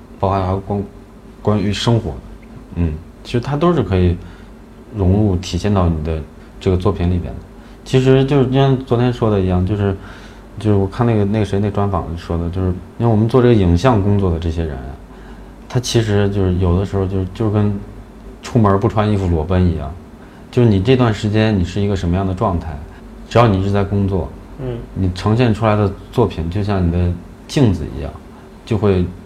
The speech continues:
Speaker 1: 你就很，你要，你要很直面地去面对它。你可能这段时间你状态不是很好，可能它也会体现到你的作品，你可能你的作品就会，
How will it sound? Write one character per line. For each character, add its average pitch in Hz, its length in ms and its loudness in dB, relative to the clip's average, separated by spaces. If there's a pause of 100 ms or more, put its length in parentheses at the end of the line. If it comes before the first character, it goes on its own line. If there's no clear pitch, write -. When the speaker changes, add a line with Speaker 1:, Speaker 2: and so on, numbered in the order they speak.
(360)
Speaker 1:
你 101 100 -2
就 120 100 4
很， 110 160 -6
你 120 140 0
要， 127 60 4
你 120 120 6
要 131 280 6
很 98 320 0
直 98 160 0
面 131 180 4
地 92 80 2
去 90 180 -2 (200)
面 95 200 2
对 78 120 -2
它。 - 100 -10 (760)
你 113 140 -2
可 107 80 2
能 113 160 4
这 127 140 4
段 113 160 2
时 95 100 -6
间 101 100 0
你 98 120 2
状 104 160 0
态 101 80 0
不 101 120 -2
是 98 60 0
很 87 220 -2
好， - 280 -10 (600)
可 - 120 -2
能 104 160 2
它 107 120 -2
也 95 80 2
会 92 120 0
体 87 180 -6
现 82 140 2
到 80 120 -2
你 76 80 -4
的 78 80 -4
作 80 140 -6
品， - 160 -10 (100)
你 78 60 -6
可 82 80 -4
能 87 180 0
你 82 40 0
的 85 100 -2
作 90 120 -2
品 82 200 -4
就 82 60 -4
会， 82 100 -2